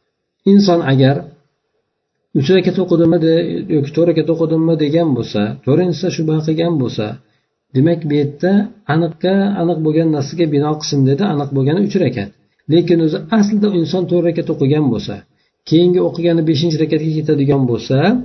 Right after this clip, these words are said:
sajda sahv qilib qo'yadigan bo'lsa, bu beshinchi rakat bilan hamda keyingi ikkita sajda sahv qilishligi, bu narsa insonga nafila bo'lib qoladi, nofila bo'lib qoladi endi.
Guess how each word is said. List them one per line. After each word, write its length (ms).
sajda 380
sahv 220
qilib 200
qo'yadigan 500
bo'lsa, 300
bu 220
beshinchi 520
rakat 340
bilan 320
hamda 300
keyingi 300
ikkita 220
sajda 340
sahv 300
qilishligi, 540
bu 240
narsa 260
insonga 540
nafila 380
bo'lib 180
qoladi, 200
nofila 300
bo'lib 200
qoladi 300
endi. 220